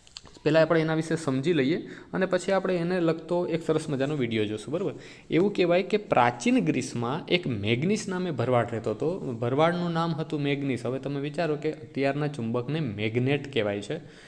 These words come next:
અને આ ભરવાડનું નામ હતું મેગ્નીસ, એટલે, અ, થોડું ઘણું આપણને અંદાજ આવે કે ભરવાડ સાથે કંઈક કનેક્ટેડ છે, કંઈક જોડાયેલું છે, બરાબર? તો હવે આપણે, અ, એક વીડિયો જોઈએ અને વીડિયોના આધારે સમજીએ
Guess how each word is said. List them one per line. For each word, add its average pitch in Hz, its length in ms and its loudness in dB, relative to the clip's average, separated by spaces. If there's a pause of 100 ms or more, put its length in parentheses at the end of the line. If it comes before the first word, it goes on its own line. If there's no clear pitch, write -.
(200)
અને 139 200 0
આ 139 100 -2
ભરવાડનું 131 540 2
નામ 151 200 0
હતું 147 260 -4
મેગ્નીસ, 147 400 -2
એટલે, 147 420 0 (300)
અ, 135 240 2 (160)
થોડું 147 220 4
ઘણું 147 300 2
આપણને 147 300 0
અંદાજ 151 300 2
આવે 175 180 2
કે 156 120 -2
ભરવાડ 139 320 4
સાથે 135 460 0
કંઈક 147 460 -6
કનેક્ટેડ 107 420 -2
છે, - 180 -10
કંઈક 127 200 -4
જોડાયેલું 107 480 0
છે, 104 120 -10 (1400)
બરાબર? 165 240 2
તો 165 160 4
હવે 175 140 6
આપણે, 175 320 6
અ, 147 380 4
એક 143 140 0
વીડિયો 131 320 4
જોઈએ 160 360 0 (200)
અને 170 180 0
વીડિયોના 156 420 2
આધારે 143 320 2
સમજીએ 135 600 0